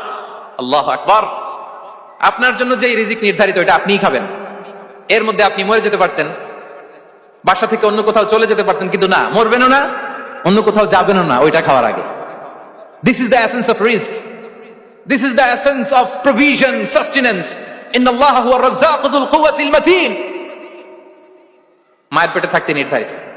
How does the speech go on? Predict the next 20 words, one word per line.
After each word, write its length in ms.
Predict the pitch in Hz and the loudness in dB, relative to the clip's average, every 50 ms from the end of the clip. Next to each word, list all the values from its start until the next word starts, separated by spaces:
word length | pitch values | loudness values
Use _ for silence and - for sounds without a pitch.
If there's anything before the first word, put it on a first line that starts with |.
| - - - | -18 -10 -6
Oi 60 | - 190 180 | -6 -2 0
fol 120 | 202 196 185 | 0 0 2
keu 100 | 196 214 202 214 | 0 0 2 0
touch 120 | 180 - - | -2 -2 -2
করবে 160 | 160 123 113 101 | -4 -4 -6 -8
না। 60 | 95 - - - - - - - - - - - - - - - - 175 | -8 -12 -14 -16 -16 -18 -20 -20 -20 -20 -20 -20 -20 -20 -10 -2 0 0
Up 80 | 180 196 190 | 2 2 0
until 180 | 175 185 170 160 | 0 0 2 2
you 60 | 143 - - | 2 2 2
try 140 | 151 131 113 98 | 2 2 2 -2
it। 120 | - - - - - - - - - - - - - - - - 202 | -6 -8 -10 -10 -12 -14 -14 -16 -16 -18 -18 -20 -20 -20 -6 -2 -2
This 100 | 269 - 277 | -2 0 -2
is 60 | - - 220 240 | -2 0 0 0
risk। 200 | 220 - - - - - - - - - - - - - - - - _ _ - - | 0 -2 -4 -10 -12 -14 -16 -18 -18 -20 -20 -20 -20 -20 -20 -20 -20 _ _ -6 -6
এই 60 | 170 - | -4 -2
কথাটাই 260 | 196 - 196 185 220 277 294 | -2 -2 0 0 0 0 0
Bishnu 160 | 294 - 180 175 | -2 -2 -4 -2
Isa 120 | - 180 160 165 | -2 -2 -2 -2
Islam 180 | 175 165 139 117 - - - - - - - - - - - - - - - - _ _ - | -2 -4 -4 -4 -8 -12 -16 -16 -18 -18 -20 -20 -20 -20 -20 -20 -20 -20 -20 -20 _ _ -4
খুব 100 | 208 | -4